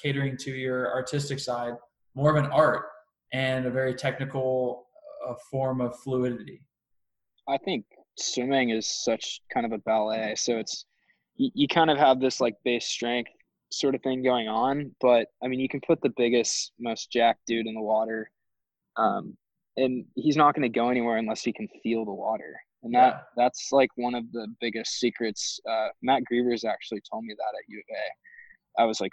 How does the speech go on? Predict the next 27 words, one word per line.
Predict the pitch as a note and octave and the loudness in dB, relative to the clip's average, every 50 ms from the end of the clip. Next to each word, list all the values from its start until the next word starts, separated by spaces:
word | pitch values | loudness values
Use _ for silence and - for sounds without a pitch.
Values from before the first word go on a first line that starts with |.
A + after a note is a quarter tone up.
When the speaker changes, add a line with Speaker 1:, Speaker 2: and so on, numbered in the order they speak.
| - - | -2 2
Speaker 2:
frustrated | C#3+ C3 B2 - - C#3 B2+ B2 B2 A#2+ A#2+ | 4 4 4 4 2 4 4 6 6 6 6
after | A#2 A#2 A2+ - - B2 A#2 A2+ A2+ G#2+ | 6 6 6 4 0 0 0 0 -2 -2
my | G#2 A#2+ A2+ - | -2 -4 -4 -2
freshman | - A#2 A2+ - - A#2+ A2+ | -2 -2 -2 -2 -6 -8 -6
year. | A#2 A2+ A2+ A#2 A#2 A2+ A2 - | -6 -4 -4 -4 -4 -4 -4 -4
I | B2+ | -2
mean, | B2+ B2+ A#2+ A#2 G2 - _ _ _ _ _ _ _ _ _ _ _ _ _ _ | -2 0 -2 -2 -6 -10 _ _ _ _ _ _ _ _ _ _ _ _ _ _
you | B2 A2+ G#2+ | -4 -4 -2
know, | G#2+ A2+ - | -4 -4 -2
listen | - A#2 - - A2+ | -4 -4 -2 -2 -6
to | A2+ A2 | -6 -6
me | G#2+ - - | -6 -4 -2
frustrated. | A#2 A2 G#2 - - A2 G#2+ A2 | -2 -2 0 0 -2 -2 0 0
I | A2 A2+ | -2 -2
made | A2+ A2+ A#2 | -2 -2 -2
N | A#2 A2+ | -2 -2
C | A2+ - - A#2 | -4 -4 -4 -4
doubles | A2+ A2+ A2 A2 A2+ | -2 -2 -2 -4 -4
as | G2+ | -8
a | - - | -8 -2
freshman. | - A2+ A2+ - - G#2+ G#2 G2+ | -2 -2 -2 -2 -4 -8 -8 -8
Like, | G#2 G2+ - _ | -10 -12 -14 _
it's | - - | -20 -6
pretty | - C3 G#2+ G2+ | -4 -4 -4 -4
sick. | - - A#2+ A2 G2+ - _ | -4 -4 -4 -4 -4 -4 _
But, | B2+ A#2+ A2+ - - _ - - - - - - - _ _ _ - | 2 2 2 2 0 _ -20 -20 -20 -20 -20 -20 -20 _ _ _ 0
um, | - - A#2+ A2+ G#2 A2 | 2 2 2 2 0 -2